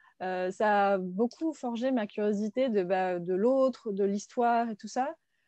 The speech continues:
Euh, en plus, si on veut y rajouter une couche, donc je m'appelle Fanny Cohen-Moreau et donc dans ce nom-là, il y a Cohen.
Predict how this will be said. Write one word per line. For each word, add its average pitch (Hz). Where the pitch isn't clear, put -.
Euh, 190
en 247
plus, 285
si -
on 202
veut 202
y 220
rajouter 214
une 226
couche, -
donc 185
je 190
m'appelle 196
Fanny 214
Cohen-Moreau 233
et 196
donc 190
dans 170
ce -
nom-là, 214
il 208
y 185
a 196
Cohen. 247